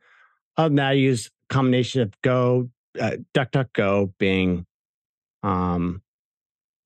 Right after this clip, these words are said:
Google sometimes, um, Kagi, K A G I, um, Quant, basically, when I can't find the information I'm looking for, I just go through the other search engines and try to figure it out.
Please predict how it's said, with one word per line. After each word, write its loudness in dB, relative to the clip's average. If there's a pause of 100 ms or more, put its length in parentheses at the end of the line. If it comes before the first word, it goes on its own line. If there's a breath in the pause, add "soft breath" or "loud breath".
(640)
Google 0
sometimes, -6 (540)
um, -10
Kagi, -6 (560)
K -6 (100)
A -2
G -2
I, -8 (920)
um, 0 (1300)
Quant, 0 (380)
basically, 2
when 2
I 0
can't -4
find 2
the 4
information 0
I'm 2
looking -2
for, -2
I 0
just -6
go 0 (120)
through 0
the 0
other 0
search -4
engines -4
and -6
try -8
to -6 (100)
figure -6
it -4
out. -10